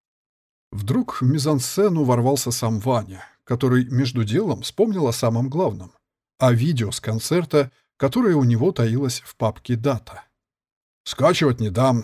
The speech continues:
тут смотрите, а то на сайте своём выложишь, меня за убийство посадят".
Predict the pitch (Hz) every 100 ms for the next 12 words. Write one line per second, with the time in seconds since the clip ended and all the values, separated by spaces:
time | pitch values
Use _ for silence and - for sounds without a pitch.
0 | - - 185 - 110 104 98 - 92 -
1 | - 123 156 156 127 135 170 139 120 127
2 | 120 110 185 151 98 87 - _ _ -
3 | 135 101 123 160 151 147 107 101 98 110
4 | 98 107 - 98 95 -